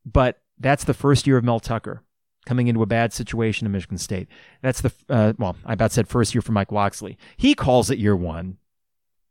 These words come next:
I think he said something like that after their loss to Northwestern. But no, it's year two for Mike Locksley, still in a rebuilding process after the whole Durkin fiasco. They have built-in excuses.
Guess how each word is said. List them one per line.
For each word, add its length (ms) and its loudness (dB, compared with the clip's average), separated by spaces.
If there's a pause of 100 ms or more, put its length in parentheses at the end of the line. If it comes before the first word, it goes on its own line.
(360)
I 100 -4
think 120 2
he 60 4
said 200 2
something 240 0
like 180 -2
that 140 2
after 180 -2
their 120 0
loss 240 0
to 80 -4
Northwestern. 580 -2 (420)
But 120 2
no, 240 4
it's 300 0
year 240 6
two 180 6
for 100 2
Mike 220 2
Locksley, 400 -2
still 300 2
in 40 6
a 40 4
rebuilding 420 4
process 640 -2 (320)
after 180 0
the 80 2
whole 120 4
Durkin 460 2
fiasco. 680 -2 (720)
They 300 4
have 320 2
built-in 400 6
excuses. 760 -6